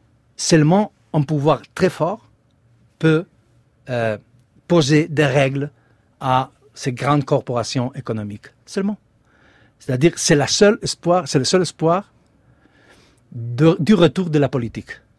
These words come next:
d-, du fait que la, c'est pas l'économie qui nous gouverne,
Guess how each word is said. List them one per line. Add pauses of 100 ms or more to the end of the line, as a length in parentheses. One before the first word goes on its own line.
(340)
d-, (140)
du
fait
que
la, (640)
c'est
pas
l'économie (240)
qui
nous
gouverne,